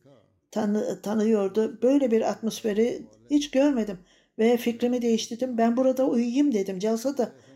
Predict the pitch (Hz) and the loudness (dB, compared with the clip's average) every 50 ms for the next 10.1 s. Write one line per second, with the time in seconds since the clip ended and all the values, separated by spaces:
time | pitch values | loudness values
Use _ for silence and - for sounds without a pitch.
0 | 123 - - - - - - 226 226 220 - 262 254 269 285 294 311 240 220 202 | -20 -20 -20 -20 -10 -4 0 0 0 0 0 0 0 2 2 2 2 2 0 0
1 | 185 180 180 220 - - _ - 196 190 202 202 208 202 190 202 196 - 196 196 | -2 -4 -6 -8 -14 -12 _ -8 -4 -4 -2 -2 -2 -2 -2 -4 -6 -6 -6 -4
2 | 196 208 202 - - - 196 202 208 247 _ - - 143 131 - _ _ _ - | -2 -2 -4 -4 -6 -8 -8 -8 -10 -12 _ -20 -20 -20 -20 -20 _ _ _ -8
3 | - - - - - - - - - - - - 214 202 - 214 214 208 208 220 | -6 -4 -4 -6 -6 -10 -14 -18 -18 -8 -4 -2 -2 0 0 0 0 0 0 -2
4 | 170 - 202 190 185 185 185 185 214 226 226 - _ _ _ _ _ _ - - | -2 -4 -4 -4 -4 -6 -6 -6 -6 -6 -8 -10 _ _ _ _ _ _ -20 -20
5 | - - - - 226 226 - - 285 277 262 - 330 302 - 254 240 247 262 254 | -20 -8 -4 -4 -4 -2 -2 -2 -2 -2 0 0 -2 0 0 2 2 2 2 0
6 | 277 247 - - - - - - _ - - _ _ - _ _ 202 214 208 196 | -2 -8 -14 -20 -20 -20 -20 -20 _ -20 -20 _ _ -20 _ _ -4 -2 0 2
7 | 220 233 226 226 226 233 226 226 262 269 254 226 214 202 196 185 - 220 196 - | 4 4 4 4 4 2 0 0 -2 -2 -2 -2 -2 -2 -4 -4 -6 -8 -8 -6
8 | 214 - 214 247 254 240 - - _ _ _ _ - 226 202 226 247 226 - 220 | -6 -6 -4 -6 -6 -8 -12 -18 _ _ _ _ -4 -2 0 0 0 -2 -2 0
9 | 214 202 196 202 202 226 233 - - - - - 180 180 220 233 214 202 202 220 | 0 0 -2 -2 -2 -2 -2 -2 -4 -8 -6 -4 -2 -2 -2 -2 -2 -2 -2 -2
10 | 226 226 | -2 -6